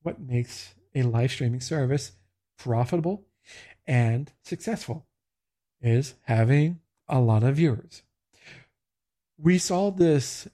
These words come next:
with the case of Glimish. Glimish had a f-, several, let's just say, just many streamers, but the problem was that they didn't have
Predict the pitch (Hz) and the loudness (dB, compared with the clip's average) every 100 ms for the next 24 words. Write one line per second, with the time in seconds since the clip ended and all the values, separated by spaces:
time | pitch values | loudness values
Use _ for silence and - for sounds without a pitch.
0 | _ 147 139 131 135 131 127 - 120 123 | _ -4 -4 0 4 4 2 -2 0 4
1 | 117 98 - - _ _ _ _ _ _ | 4 2 -4 -16 _ _ _ _ _ _
2 | _ _ _ 139 135 156 226 - - _ | _ _ _ -4 2 2 2 -2 -6 _
3 | _ - - - - 127 120 208 - _ | _ -20 -20 -4 4 6 6 2 -8 _
4 | _ _ _ - 139 - - - 143 127 | _ _ _ -6 -6 -6 -18 -4 2 4
5 | 160 247 - _ 156 160 180 170 156 - | 4 2 -6 _ 0 0 0 2 4 2
6 | - 170 165 151 - 147 151 147 160 165 | -4 -10 -8 -8 -2 4 6 6 6 2
7 | - - - 160 127 110 - - - - | -4 -8 0 2 4 0 -4 -16 -16 -10
8 | - 135 - 202 196 127 113 117 123 117 | -2 -2 -2 -4 -6 -4 -4 -4 -4 -4
9 | 113 131 156 202 139 120 110 123 135 | -2 0 -2 -4 -2 0 2 0 -4